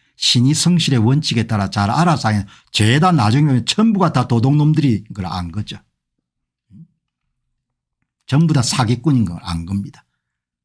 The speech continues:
현직 대통령의 구속 수사 역시 이례적이다.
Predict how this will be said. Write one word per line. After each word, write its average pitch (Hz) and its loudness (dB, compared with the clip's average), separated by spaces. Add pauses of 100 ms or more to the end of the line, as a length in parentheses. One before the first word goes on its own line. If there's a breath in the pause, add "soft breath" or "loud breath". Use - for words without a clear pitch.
(960)
현직 147 0
대통령의 175 2
구속 190 -2
수사 139 0
역시 127 -2
이례적이다. 107 -2